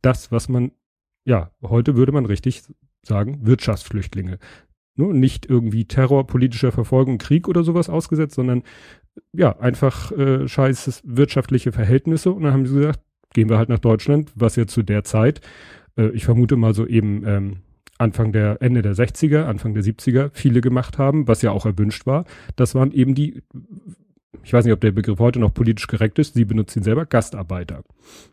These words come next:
Und diese, ihre Eltern sind halt mit hundertfünfzig Mark oder dem Gegenwert in, in griechischen Drachmen, sind die nach Deutschland gekommen und mussten dann sehen, wie sie da halt, äh, ja, wollten da eben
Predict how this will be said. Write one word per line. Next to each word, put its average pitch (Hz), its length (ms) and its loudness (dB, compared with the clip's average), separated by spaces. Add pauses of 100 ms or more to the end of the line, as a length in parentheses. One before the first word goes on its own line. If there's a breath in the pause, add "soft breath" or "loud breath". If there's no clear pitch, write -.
(140)
Und 117 180 2
diese, 127 180 0
ihre 117 260 4
Eltern 139 300 2
sind 135 200 2
halt 131 220 2
mit 107 160 0
hundertfünfzig 147 720 0
Mark 117 280 2
oder 101 240 0
dem 101 540 -4
Gegenwert 113 640 2
in, 107 220 -4
in 107 160 -6
griechischen 110 400 -2
Drachmen, 127 440 0 (220 loud breath)
sind 131 200 2
die 120 40 2
nach 113 140 2
Deutschland 123 440 0
gekommen 110 400 -2 (1000)
und 175 120 4
mussten 117 340 2
dann 110 140 0
sehen, 101 220 -4
wie 107 60 -2
sie 113 140 -2
da 131 280 -2
halt, 143 260 0
äh, 165 280 -4 (120)
ja, 104 200 0 (160)
wollten 113 280 -2
da 101 180 -4
eben 123 380 -4